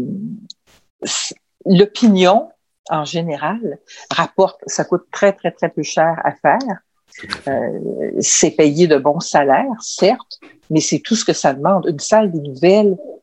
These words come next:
Speaker 1: des faits, des faits fouillés, des faits vérifiés, des enquêtes, des reportages, c'est de la job, c'est du temps, c'est long,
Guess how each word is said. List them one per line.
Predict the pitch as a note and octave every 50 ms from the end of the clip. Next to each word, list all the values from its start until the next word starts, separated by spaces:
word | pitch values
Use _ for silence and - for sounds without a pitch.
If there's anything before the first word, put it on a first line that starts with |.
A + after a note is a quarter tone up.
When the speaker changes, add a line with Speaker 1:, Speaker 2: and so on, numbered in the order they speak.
| _ -
Speaker 1:
des | C#3 D3 E3 D#3
faits, | C3+ - - - - - G3 G3+ A3+ A3 A3+ _ _ _ - - _ _ -
des | C#3 E3+ D#3+
faits | - - G3+ G3
fouillés, | F#3+ - - - G#3+ F#3+ F3 G3 A3+ A3+
des | F#3 D#3 D3
faits | - - F3 E3 D#3
vérifiés, | E3+ G3 F#3+ G3 F#3 - - - - - G3+ G3+ F#3+ F#3 _ _ _ _ _ -
des | - E3+ D#3+ F3+
enquêtes, | G3+ G#3 G#3+ G#3+ - G#3+ G#3 G3+ F3 C#3 - -
des | D3+ C#3
reportages, | C#3+ F#3+ G#3 - F#3 F3+ - - F#3 F3 F3+ F3 D#3 C3+ B2+ - - _ _ _ _ -
c'est | - - - - - B3 A3
de | F3 F3
la | D3 C3 -
job, | - - D#3 E3 F3+ G3+ F#3+ E3 - _
c'est | _ - - - B3+ A#3+ A3 F#3 -
du | - C#3+ - _ -
temps, | D3+ D3 D#3+ F#3 G3+ _ _ _ _
c'est | - - - - - A#3+ A#3
long, | G3+ F#3 D#3+ D3+ D#3 E3+ F#3+